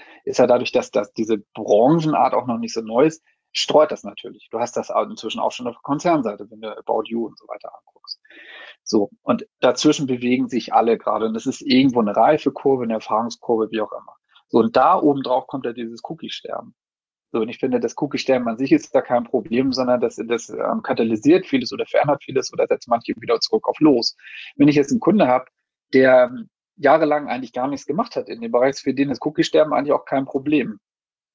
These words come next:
Weil er kein Problem, weil er macht ja sowieso irgendwie an alle irgendwie und macht Paid. Und das, was, ähm, Harald gerade angesprochen hat, ist ja,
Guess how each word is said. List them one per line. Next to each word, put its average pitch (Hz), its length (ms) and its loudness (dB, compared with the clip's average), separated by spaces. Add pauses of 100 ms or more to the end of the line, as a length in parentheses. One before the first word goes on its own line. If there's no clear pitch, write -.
(120)
Weil 127 140 6
er 127 160 4
kein 127 160 -4
Problem, 143 460 -2
weil 113 80 0
er 117 60 -2
macht 123 180 -2
ja 113 40 0
sowieso 123 440 0
irgendwie 110 240 -8
an 113 100 -6
alle 107 280 -2
irgendwie 120 260 -6
und 113 80 -2
macht 123 160 -2
Paid. 135 320 0 (520)
Und 120 200 0
das, 127 180 2
was, 123 240 0
ähm, 117 340 -2
Harald 117 300 -2
gerade 110 180 -2
angesprochen 131 520 -2
hat, 139 120 -4
ist - 200 -8
ja, 135 240 2